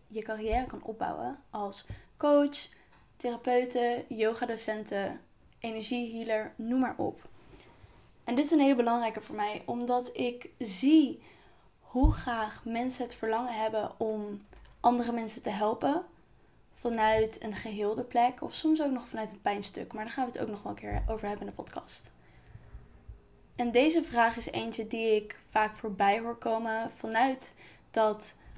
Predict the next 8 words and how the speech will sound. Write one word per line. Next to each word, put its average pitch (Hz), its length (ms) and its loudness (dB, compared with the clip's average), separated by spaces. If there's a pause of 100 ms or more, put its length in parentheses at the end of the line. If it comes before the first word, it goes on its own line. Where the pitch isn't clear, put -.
(280)
pijnlijke 226 420 4
stuk, 220 400 2 (100)
ongeheelde 214 500 -2
stuk 214 520 0
of 208 480 0
een 214 180 -6
stukje - 400 -6
onzekerheid. 240 1000 2